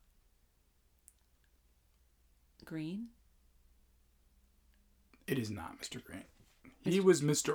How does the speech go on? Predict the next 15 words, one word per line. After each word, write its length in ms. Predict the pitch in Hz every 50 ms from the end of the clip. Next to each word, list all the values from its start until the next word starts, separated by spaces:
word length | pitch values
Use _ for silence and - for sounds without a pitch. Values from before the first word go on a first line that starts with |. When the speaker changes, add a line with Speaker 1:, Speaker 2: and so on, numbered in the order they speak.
| - -
Speaker 2:
Orange. 520 | 147 131 127 127 127 127 123 - - - -
Speaker 1:
Oh, 180 | 185 190 185
okay. 320 | 185 - - 156 151 151 - - _ _
I 120 | - 202 214
was 80 | 208
gonna 180 | 196 240 233 220
say 160 | - 180 165
Mister 300 | 160 165 156 - - 160
Black, 480 | 151 - 156 151 135 131 - - - -
so 120 | - 156 151
I 120 | 160 170
wouldn't 260 | 165 170 160 156 151 151
have 80 | 147 151
been 160 | 135 - 151
right 240 | 151 135 135 131